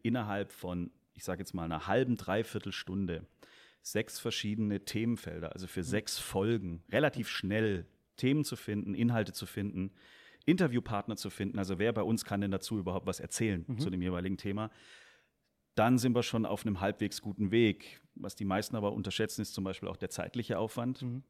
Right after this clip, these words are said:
Speaker 1: Du hast in der Regel irgendjemand im Unternehmen, der sich dann um diesen Podcast auch kümmern muss. Also der kriegt den Hut auf und dann heißt, "Alles klar, bitteschön." Ähm, du brauchst einen Moderator, eine Moderatorin, die das auch hoffentlich gut kann. Also auch viele Unternehmen sagen, "Naja,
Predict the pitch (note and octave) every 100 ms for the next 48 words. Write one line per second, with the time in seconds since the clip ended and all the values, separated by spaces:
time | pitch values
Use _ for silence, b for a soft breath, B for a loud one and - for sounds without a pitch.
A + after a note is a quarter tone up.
0 | _ F#2+ G2 F#2+ G2+ F#2+ F2+ F#2+ G2+ F2+
1 | _ _ A2+ A#2+ G#2 G2+ G2+ F#2 G2+ F#2+
2 | F#2+ G2 F#2 G2+ F#2 G2 G2+ F#2+ F2 D#2+
3 | F2 F#2+ - - D#2+ - - - C#3 C#3
4 | C#3 - F#2 F2 E2+ E2+ F#2+ - F#2 A2+
5 | A2 G#2 - F2+ E2+ F2+ B B B B
6 | B - E2+ E2 - D#2+ E2+ - F#2+ B2+
7 | A#2 B2+ - C#3 C#3+ b b b b _
8 | - G#2+ G#2 G2 F#2+ - A#2 F#2+ F#2+ -
9 | G2 F2+ F2 E2 A2+ C#3+ C3+ G#2 F#2+ E2+
10 | - A2+ B2+ B2+ B2 - _ _ - B2+
11 | A2+ G2+ - G#2+ - - _ _ - C#3
12 | D3 B2+ G#2 - G#2+ - D3+ A#2 D#2 -
13 | _ G#2+ G2 F2 - B2 A2+ A2+ A2 A2+
14 | G#2+ G#2+ A2+ - F2